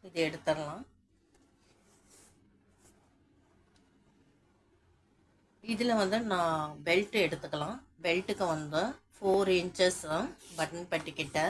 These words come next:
எப்பவுமே ஃபோர் இன்ச்சஸ் வைங்க.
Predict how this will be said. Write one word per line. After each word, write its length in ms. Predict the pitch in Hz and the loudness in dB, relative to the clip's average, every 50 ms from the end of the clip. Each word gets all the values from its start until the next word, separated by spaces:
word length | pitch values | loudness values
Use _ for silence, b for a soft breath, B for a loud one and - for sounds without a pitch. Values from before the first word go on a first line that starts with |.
| 233 - - _ _ _ _ _ _ _ _ _ _ _ _ _ _ _ | -2 -4 -12 _ _ _ _ _ _ _ _ _ _ _ _ _ _ _
எப்பவுமே 520 | 185 175 170 - - 185 180 180 175 180 214 285 339 - _ _ _ _ _ _ _ _ _ _ _ _ - | -2 -2 -2 0 0 0 0 2 2 2 0 0 -2 -8 _ _ _ _ _ _ _ _ _ _ _ _ 0
ஃபோர் 160 | 185 170 165 | 0 2 2
இன்ச்சஸ் 400 | 165 160 165 - 180 175 - - | 2 0 0 -2 -4 -4 -4 -4
வைங்க. 360 | 175 160 156 151 156 156 165 | -4 -4 -4 -4 -4 -6 -6